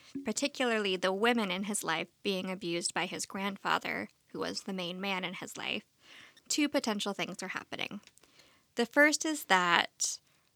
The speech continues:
children begin to live in a kind of constant state of fear where the stress hormone cortisol is consistently elevated. And this can train the brain to sort of always be on the lookout for danger. And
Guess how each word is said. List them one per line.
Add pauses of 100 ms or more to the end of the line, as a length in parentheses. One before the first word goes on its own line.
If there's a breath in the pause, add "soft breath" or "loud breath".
(680)
children
begin
to
live
in
a
kind
of
constant
state
of
fear (380 loud breath)
where
the
stress
hormone
cortisol
is
consistently
elevated. (480 loud breath)
And
this
can
train
the
brain
to
sort
of (160)
always
be
on
the
lookout
for
danger. (720 soft breath)
And